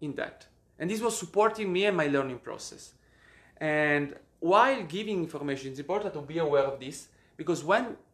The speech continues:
we, I, now I'm switching the role, not anymore as a learner, but as a person supporting other people to learn. When we're, uh, delivering an activity,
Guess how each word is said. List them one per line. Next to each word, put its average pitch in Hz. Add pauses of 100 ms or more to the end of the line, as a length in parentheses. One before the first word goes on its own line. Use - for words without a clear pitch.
we, 170 (320)
I, 143
now 165
I'm 156
switching 160
the 135
role, 139
not 156
anymore 151
as 139
a 139
learner, 143
but 131
as 127
a 139
person 180
supporting 147
other 156
people 139
to 131
learn. 156 (640)
When 214
we're, 214
uh, -
delivering 180
an 147
activity, 143